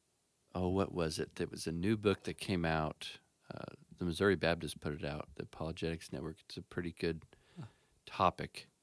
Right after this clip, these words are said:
Speaker 1: It might have been about, um, the incarnation or something. I mean, just that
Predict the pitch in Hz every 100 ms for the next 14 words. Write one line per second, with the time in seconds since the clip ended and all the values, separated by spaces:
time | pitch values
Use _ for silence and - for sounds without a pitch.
0 | _ _ _ _ _ _ - 104 110 131
1 | 123 110 98 101 95 87 _ _ - -
2 | 92 87 90 87 87 - - 98 104 85
3 | 80 90 - 78 71 - 76 80 78 82
4 | 85 98 - 90